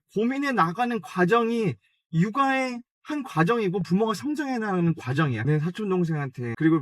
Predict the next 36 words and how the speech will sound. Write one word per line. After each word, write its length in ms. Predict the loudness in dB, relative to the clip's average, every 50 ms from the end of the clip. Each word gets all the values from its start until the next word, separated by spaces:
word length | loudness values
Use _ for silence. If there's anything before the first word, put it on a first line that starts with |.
| -2
주변 240 | -6 -6 -4 -2 -2
부모들한테 540 | -2 -2 -4 -4 -4 -4 -4 -6 -6 -6 -6
하고 160 | -6 -6 -6
싶은 320 | -8 -10 -10 -6 -4 -4 -2
얘기는 400 | -4 -4 -4 -4 -4 -6 -6 -8
그거야. 300 | -10 -10 -8 -6 -6 -6
지금 340 | -4 -4 -4 -2 -2 -2 -2
하고 260 | -2 -2 -4 -4 -4
있는 180 | -4 -4 -2 -2
방법이, 640 | 0 0 0 0 0 -2 -2 -2 -2 -2 -2 -4 -4 -2
지금 280 | -2 0 0 2 2
내가 240 | 2 2 2 2 0
애한테 300 | 0 0 0 0 -2 -2
하고 220 | -6 -4 0 0
있는 180 | 2 2 0 0
방법이 560 | -2 -4 -4 -4 -6 -6 -4 -6 -6 -6 -6 -4
틀렸는지 600 | -2 0 2 4 4 4 2 0 -2 -4 -2 -2
옳았는지는 920 | 0 0 2 2 2 4 4 4 4 2 0 -2 -2 -2 -2 -2 -4 -6
사실 340 | -8 -12 -14 -12 -10 -8 -6
잘 160 | -4 -4 -4
몰라. 420 | -4 -6 -6 -8 -6 -8 -8 -10 -10 -6
그리고 280 | -4 -4 -4 -4 -6
그거는 480 | -6 -4 -2 0 2 2 2 2 0 0
누가 380 | 0 0 2 2 4 4 6
알려줄 500 | 6 4 4 4 4 2 0 -2 -4 -6
수 160 | -8 -6 -6 -4
있는 260 | -2 0 2 2 2
것도 240 | 2 0 0 -4 -8 -6
아니야. 400 | 0 2 4 4 4 4 2 4
왜냐하면 420 | 6 6 6 6 4 2 0 -2 -4
그 720 | -6 -8 -6 -6 -4 -2 0 0 2 2 2 0 -2 -4 -2
부모 300 | 0 2 2 2 2 2
자식 240 | 0 0 -2 -4 -4
간의 180 | -4 0 2 4
인간관계에서 580 | 4 4 4 4 4 4 4 4 4 2 2
오는 460 | 2 0 0 0 0 0 0 -2 -4